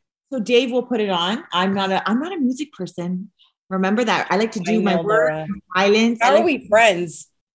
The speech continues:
Speaker 1: I don't know. I, that's, I think that's why maybe you're friends with my husband. I don't know. I'm not.
Speaker 2: <laughs>
Speaker 1: He is all into the music. I'm not into the music. I like doing things quiet, silent,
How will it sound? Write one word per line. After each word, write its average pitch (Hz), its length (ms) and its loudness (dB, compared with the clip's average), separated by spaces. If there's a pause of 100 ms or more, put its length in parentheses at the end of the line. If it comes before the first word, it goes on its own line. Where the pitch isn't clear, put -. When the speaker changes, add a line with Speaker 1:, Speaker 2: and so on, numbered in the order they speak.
(100)
Speaker 1:
I 202 100 2
don't 220 200 6
know. 196 540 2
I, 185 200 0
that's, 220 220 0
I 240 80 0
think 254 220 -4
that's 240 180 -2
why 220 120 2
maybe 202 220 2
you're 196 100 -2
friends 196 200 -2
with 185 100 -6
my 190 100 2
husband. 190 260 0
I 202 160 4
don't 196 160 2
know. 175 120 0
I'm 202 240 0
not. 185 380 2
Speaker 2:
<laughs> - 80 -6
Speaker 1:
He 277 260 4
is 220 80 -2
all 226 160 2
into 247 200 -2
the 226 80 -2
music. 226 480 -2
I'm 208 240 -4
not 185 240 0
into 226 200 -4
the 220 60 -10
music. 226 260 -4
I 196 40 2
like 214 140 0
doing 220 160 -2
things 202 340 -6
quiet, 214 480 2
silent, 202 500 -2